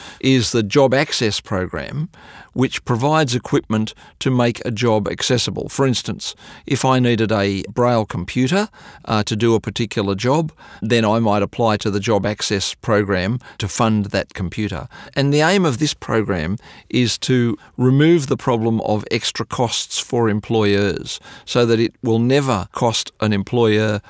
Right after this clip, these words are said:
more money to employ a person with a disability, because that assistance they may need, you know, a Braille computer, a, um, a footboard, uh, under, under a desk, um, a chair with arms,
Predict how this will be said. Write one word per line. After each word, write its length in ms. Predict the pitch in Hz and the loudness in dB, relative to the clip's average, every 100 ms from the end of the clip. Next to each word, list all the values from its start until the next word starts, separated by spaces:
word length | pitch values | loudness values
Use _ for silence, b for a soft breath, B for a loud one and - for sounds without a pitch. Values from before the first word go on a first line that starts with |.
| B | B
more 340 | 117 127 165 151 | 0 4 4 2
money 320 | 101 87 107 | 0 -2 -4
to 140 | 117 | -2
employ 360 | 104 98 110 98 | -2 0 0 0
a 60 | |
person 360 | 95 101 98 101 | 0 -2 -2 -4
with 120 | 92 | -4
a 60 | 92 | -4
disability, 600 | 95 92 101 98 135 151 B B - | -4 -2 -2 -2 -4 -6 B B -6
because 400 | 120 127 120 107 | -2 2 2 2
that 240 | 127 - - | 0 0 -4
assistance 540 | 110 123 - 110 101 | -2 -2 -2 -4 -2
they 140 | 110 104 | 0 0
may 220 | 104 104 | 2 0
need, 320 | 113 135 127 | 0 0 0
you 80 | 107 | -2
know, 140 | 92 | -2
a 20 | 92 | -2
Braille 300 | 104 98 92 | 0 0 -2
computer, 560 | 87 - 147 147 143 B B B | -6 0 2 2 0 B B B
a, 320 | 87 87 87 | -4 -2 -2
um, 140 | 90 107 - | -4 -6 -10
a 40 | - | -4
footboard, 680 | - - - 123 127 113 - - | -2 -2 0 2 4 2 -2 -4
uh, 240 | 98 95 | -2 -2
under, 440 | - 107 104 104 - | -2 0 2 0 0
under 260 | 107 98 | 0 0
a 40 | 98 | 0
desk, 480 | 127 127 - - B B - | 0 0 -2 -8 B B -8
um, 220 | 160 101 | -4 -2
a 80 | 113 | -4
chair 340 | - 127 117 110 | -4 0 2 4
with 160 | 104 | 2
arms, 640 | 113 127 127 120 110 - | 2 2 2 2 0 -4